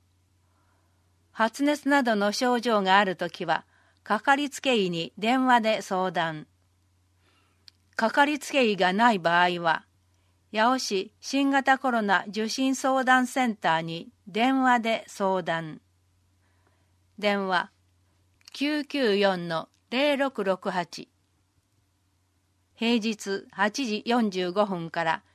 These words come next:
十七時十五分。その時間以外、夜間、休日。電話、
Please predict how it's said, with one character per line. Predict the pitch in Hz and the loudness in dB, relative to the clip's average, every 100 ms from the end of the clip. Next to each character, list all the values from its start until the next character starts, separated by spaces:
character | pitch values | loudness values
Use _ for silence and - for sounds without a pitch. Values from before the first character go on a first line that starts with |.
| _ _ | _ _
十 | 190 254 277 | -4 0 2
七 | 269 254 202 | 2 2 0
時 | 170 - | -4 -8
十 | 202 233 175 | -6 -4 -2
五 | 185 | -4
分。 | 156 156 147 165 _ _ _ _ _ _ _ _ _ _ _ - | -4 -10 -12 -18 _ _ _ _ _ _ _ _ _ _ _ -8
そ | 254 | -2
の | 262 277 | 2 2
時 | 254 285 | -2 0
間 | 220 196 185 | 2 2 -2
以 | 233 | -4
外、 | 196 156 - - _ _ _ _ _ | 0 0 -2 -12 _ _ _ _ _
夜 | 220 233 | -2 -2
間、 | - 185 160 269 - | 2 0 0 -10 -12
休 | 220 226 214 | -4 -2 -2
日。 | 196 - 185 220 _ _ _ _ _ _ _ _ _ _ - | -6 -6 -10 -12 _ _ _ _ _ _ _ _ _ _ -2
電 | 220 220 208 | 0 2 0
話、 | 185 | 0